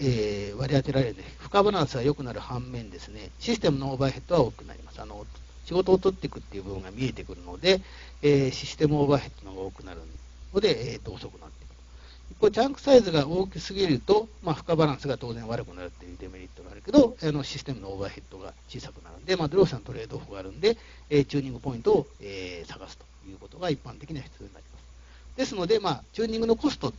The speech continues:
という意味では、えー、まあ、ダイナミック等のスケジューリング指定すると、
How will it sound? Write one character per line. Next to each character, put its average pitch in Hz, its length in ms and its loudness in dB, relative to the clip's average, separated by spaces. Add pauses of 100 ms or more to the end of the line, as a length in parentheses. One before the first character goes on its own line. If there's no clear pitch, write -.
(340)
と 170 120 0
い 175 120 0
う 175 80 -2
意 - 20 -2
味 196 80 -4
で 254 80 4
は、 151 260 6
え 135 520 0
ー、 - 120 -14
ま 131 340 2
あ、 - 60 -14 (120)
ダ 147 120 2
イ 151 40 2
ナ 151 100 2
ミ 151 140 0
ッ - 20 -16 (160)
ク 98 240 -10 (160)
等 120 160 -4
の 131 140 -2
ス - 100 -10
ケ 135 120 -4
ジ 135 80 -2
ュ - 0 -
ー - 20 -2
リ 127 80 -4
ン - 20 -6
グ 123 60 -4
指 - 100 -10
定 110 140 -8
す - 120 -12
る 98 100 -12
と、 233 240 4